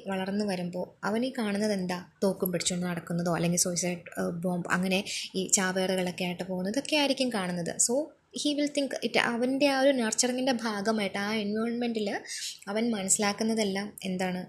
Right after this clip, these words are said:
ആ ഇതാണ് ശരി എന്നൊരു വിചാരം ഉണ്ടാകുന്നു. And later ഇത്, ഏഹ്, അവൻ കാണിക്കുന്ന സ്വഭാവ സവിശേഷതകളും, സ-, സവിശേഷതകളും ഇതുമായിട്ട് റിലേറ്റഡ് ഉള്ളതായി, ആയിട്ട് ആയിരിക്കും.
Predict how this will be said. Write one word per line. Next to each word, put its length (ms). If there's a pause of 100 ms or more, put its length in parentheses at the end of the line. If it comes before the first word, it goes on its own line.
ആ 60 (160)
ഇതാണ് 400
ശരി 340 (180)
എന്നൊരു 260
വിചാരം 460
ഉണ്ടാകുന്നു. 420 (420)
And 140
later 400 (340)
ഇത്, 180 (480)
ഏഹ്, 460
അവൻ 220 (400)
കാണിക്കുന്ന 600
സ്വഭാവ 420
സവിശേഷതകളും, 1080
സ-, 220
സവിശേഷതകളും 840 (100)
ഇതുമായിട്ട് 600 (100)
റിലേറ്റഡ് 360
ഉള്ളതായി, 500
ആയിട്ട് 280
ആയിരിക്കും. 480